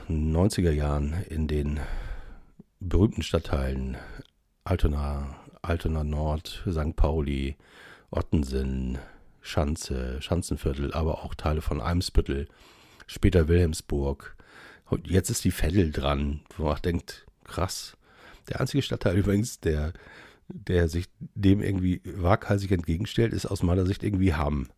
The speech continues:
Da will trotzdem keiner hin, obwohl es viel zu nah an der Stadt dran ist, um irgendwie nicht auch durchgentrifiziert zu werden. Aber da ist meine Wahrnehmung auch über fünfzehn Jahre alt, vielleicht ist das alles auch schon passiert. Und es gibt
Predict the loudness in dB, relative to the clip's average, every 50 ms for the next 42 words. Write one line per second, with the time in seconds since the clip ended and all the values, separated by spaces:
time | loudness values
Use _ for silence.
0 | _ -2 0 2 2 2 0 2 0 0 2 2 0 0 0 0 0 0 0 0
1 | -2 -4 -4 -6 -6 -6 -10 -12 -6 0 2 2 2 2 2 0 0 2 4 2
2 | 4 4 4 4 4 2 0 0 0 0 0 0 0 0 0 2 2 0 0 -2
3 | -2 -4 -4 -2 -2 0 0 2 2 2 2 0 -2 -6 -6 -6 -6 -4 0 2
4 | 2 0 0 -2 -2 -2 -2 -2 -4 -6 -6 -6 -4 -2 -2 -2 -2 -2 0 2
5 | 2 0 0 -4 -6 -12 -20 -20 -20 -20 -20 _ _ -4 -2 0 0 0 0 0
6 | 0 0 2 2 0 0 -2 -6 _ -20 -20 -20 -20 -20 -20 -20 -20 -20 -20 -20
7 | -20 _ _ 2 4 4 6 6 4 2 2 6 6 8 6 6 4 -2 0 0
8 | 2 4 4 2 2 2 2 2 4 6 6 4 4 2 2 0 0 0 0 0
9 | 0 -2 -4 -4 -4 -4 -2 -4 -4 -4 -4 -4 -6 -8 -8 -8 -6 -4 -6 -6
10 | -6 -10 -12 -12 -12 -14 -16 -20 _ -20 _ _ _ _ -8 -6 -6 -6 -8 -12
11 | -10 -6 -6 -6 -6